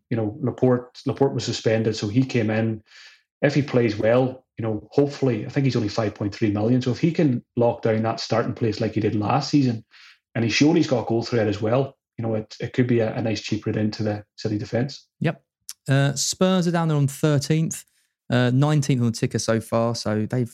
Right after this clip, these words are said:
Speaker 2: they've had a pretty tough run, but, you know, th-, kind of mid-table. But when, hey, look at them over the last four, they've actually improved defensively quite a lot. They're up to fifth, um, and they were sixteenth on the ticker. So the fixtures, you know, haven't, haven't been amazing, but there, there's clearly some defensive improvements with them.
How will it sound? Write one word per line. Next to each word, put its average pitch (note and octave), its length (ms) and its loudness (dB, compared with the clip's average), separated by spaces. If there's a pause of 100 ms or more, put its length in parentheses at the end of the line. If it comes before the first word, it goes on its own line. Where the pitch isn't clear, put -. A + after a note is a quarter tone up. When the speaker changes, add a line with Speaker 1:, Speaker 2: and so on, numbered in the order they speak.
Speaker 2:
they've A#2+ 120 -2
had A#2 100 -2
a G#2 40 -2
pretty - 200 -6
tough - 420 -6
run, A2 540 2
but, G2+ 380 0
you A#2+ 80 0
know, G2 240 2 (360)
th-, A#2 200 -6
kind A2 160 2
of G2 100 0
mid-table. A2 540 0
But A2+ 80 0
when, C#3+ 160 0
hey, D#3 140 0
look F3 160 2
at F3 100 0
them C#3 40 2
over B2+ 160 0
the A#2+ 40 2
last A#2+ 260 0
four, A2 380 -2 (320)
they've D3+ 120 2
actually B2+ 220 0
improved C3 320 2
defensively G#2 480 -2
quite A2 200 -2
a A#2 40 4
lot. B2 80 2
They're A2+ 100 0
up A#2 100 -2
to - 80 -2
fifth, - 440 -2 (540)
um, G#2+ 440 2
and A2 160 4
they G#2+ 40 4
were G#2 60 0
sixteenth A2+ 460 -2
on G#2 60 2
the F#2+ 80 -4
ticker. G2+ 220 -2
So A2 100 -2
the A2 60 2
fixtures, - 640 -4
you A#2+ 100 0
know, G2 80 2
haven't, A#2 220 -2
haven't A#2 180 2
been G#2 160 2
amazing, G#2+ 480 2
but G#2+ 100 0
there, G#2+ 400 2
there's G#2 140 0
clearly A2+ 320 0
some G2+ 460 2 (300)
defensive G#2 400 2
improvements G#2 480 0
with A#2 120 2
them. B2 240 2